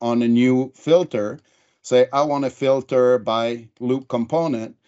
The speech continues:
and it's gonna show me all my loop components. Security on the loop components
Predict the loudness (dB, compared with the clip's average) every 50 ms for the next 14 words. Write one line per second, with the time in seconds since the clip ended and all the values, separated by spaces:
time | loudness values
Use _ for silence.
0 | _ _ _ -6 -4 -2 -2 -4 -4 -4 -4 -4 -4 -4 -6 -4 -4 -4 -2 -2
1 | -2 -2 -2 -2 0 2 2 4 4 2 0 0 0 0 -2 -4 -4 -4 -6 -6
2 | -6 -2 -2 -2 -2 -2 -4 -4 -6 -8 -16 -20 -20 _ _ _ _ _ _ _
3 | _ -8 -6 -4 -4 -4 -2 -4 -4 -4 -4 -6 -6 -4 -4 -2 -2 -2 0 2
4 | 0 0 2 0 -2 -2 -2 -2 -2 -2 -2 -2 -4 -6 -8 -14 -18 -18